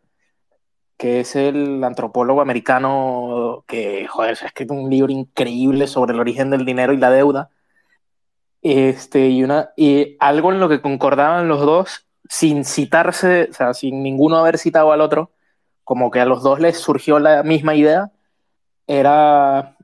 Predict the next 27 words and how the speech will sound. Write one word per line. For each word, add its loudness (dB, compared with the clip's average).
era 0
lo 4
de 2
que 0
a 0
cualquier 2
economista -4
moderno -2
le 0
preguntas 0
de 2
dinero 0
y -2
es -6
que 0
ahí 2
para 2
la 0
conversación. -4
O -18
sea, -6
no 0
tienen -4
ni -2
idea 4
ni -2
les -8